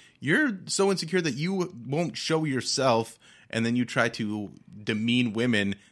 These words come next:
that are just trying to, one, put their boobs and butt on the internet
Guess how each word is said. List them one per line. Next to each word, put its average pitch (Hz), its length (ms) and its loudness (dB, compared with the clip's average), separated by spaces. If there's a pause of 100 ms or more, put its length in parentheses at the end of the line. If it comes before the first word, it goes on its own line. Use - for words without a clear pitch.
(120)
that 104 240 2
are 104 480 2 (260)
just 151 260 -4
trying 156 320 -2
to, 123 480 0 (280)
one, 170 240 0 (260)
put - 240 0 (300)
their 127 200 -4
boobs 131 320 0
and 117 140 0
butt 117 240 4
on 107 100 -2
the 104 120 -4
internet 117 400 0